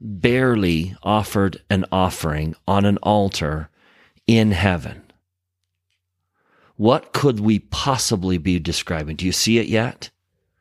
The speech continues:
We just laid Jesus, Jehovah, on an altar and sacrificed him. And the atonement is hot.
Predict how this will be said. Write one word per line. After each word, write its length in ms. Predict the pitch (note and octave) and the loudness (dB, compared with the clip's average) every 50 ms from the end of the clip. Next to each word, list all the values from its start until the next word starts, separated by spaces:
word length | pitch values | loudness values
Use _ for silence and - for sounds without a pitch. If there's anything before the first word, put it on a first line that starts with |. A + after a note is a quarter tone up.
| _ _ _ _ _ _ _ - _ _ _ _ _ - | _ _ _ _ _ _ _ -20 _ _ _ _ _ -2
We 160 | G#2 A2+ A#2+ | 0 0 2
just 340 | A2+ D3 D#3 C#3 - - - | 2 2 2 2 0 -2 0
laid 380 | A#2 A#2+ B2 A#2 A#2 G#2 F2 | 2 4 4 4 2 0 -2
Jesus, 880 | D#2+ - G#2+ A#2 A#2 G#2 - - G2 F#2 E2+ - - - - - - - - - | 0 2 2 4 2 2 2 0 0 0 0 -2 -2 -4 -4 -6 -10 -14 -16 -4
Jehovah, 960 | G2+ A2 A#2+ A2 F#2 - - - D3 C3 A#2 G2 D#2+ E2+ A#1 C2 E2 F2+ - _ _ _ _ _ _ _ _ _ _ _ - | 0 0 0 0 0 -2 -2 0 2 2 2 0 -2 -4 -6 -8 -10 -10 -12 _ _ _ _ _ _ _ _ _ _ _ -2
on 160 | G2+ G2 F#2+ F2+ | 0 0 2 0
an 140 | F2+ F2 | 0 -2
altar 680 | - - G2 G2+ F#2+ F#2+ - - - C2+ A1+ B1 D2+ D2+ _ _ _ _ _ _ _ _ _ _ _ _ _ _ _ _ _ _ | -2 -2 0 0 0 -2 -4 -6 -8 -10 -10 -12 -14 -18 _ _ _ _ _ _ _ _ _ _ _ _ _ _ _ _ _ _
and 120 | - F#2 E2 | -6 -6 -4
sacrificed 800 | - - A2 F#2+ F2 - E2+ D#2 - C#2 B1+ C#2 - - - | -2 0 0 0 -2 -4 -8 -10 -10 -12 -10 -8 -8 -8 -8
him. 200 | - - - - - _ _ _ _ _ _ _ _ _ _ _ _ _ _ _ _ _ _ _ _ _ _ _ - - - - - | -8 -12 -16 -20 -20 _ _ _ _ _ _ _ _ _ _ _ _ _ _ _ _ _ _ _ _ _ _ _ -20 -20 -20 -6 -2
And 200 | E2 G2+ G2+ F#2 | 0 2 2 4
the 120 | G2 G2+ | 2 2
atonement 1080 | F#2+ F#2+ - - - - D3+ D3+ D3 D3 B2 G2+ E2+ - - D#2 D#2+ - _ - - - _ _ _ _ _ _ _ _ _ _ _ _ - | 2 0 -4 -8 -4 0 2 2 4 4 2 0 0 -4 -6 -10 -14 -14 _ -18 -18 -18 _ _ _ _ _ _ _ _ _ _ _ _ -2
is 180 | G2 F#2+ F#2 - | 0 0 0 -2
hot. 760 | - - - - - A2+ F2+ - - - _ - - - | -6 -10 -10 -4 -4 -2 -4 -4 -8 -14 _ -14 -14 -14